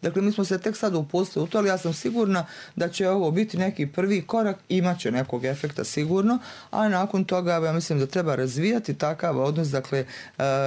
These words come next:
nas samih prema Republici, onom što Republika može da ponudi. Naravno da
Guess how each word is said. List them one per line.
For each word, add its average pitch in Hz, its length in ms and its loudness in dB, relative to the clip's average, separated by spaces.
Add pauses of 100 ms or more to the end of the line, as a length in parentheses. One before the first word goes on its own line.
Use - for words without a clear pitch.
(160)
nas 165 460 2
samih 165 560 2
prema 185 360 0
Republici, 160 600 0
onom 160 180 4
što 147 180 -2
Republika 147 520 0
može 143 300 2
da 131 140 2
ponudi. 120 480 0
Naravno 147 360 0
da 143 200 -2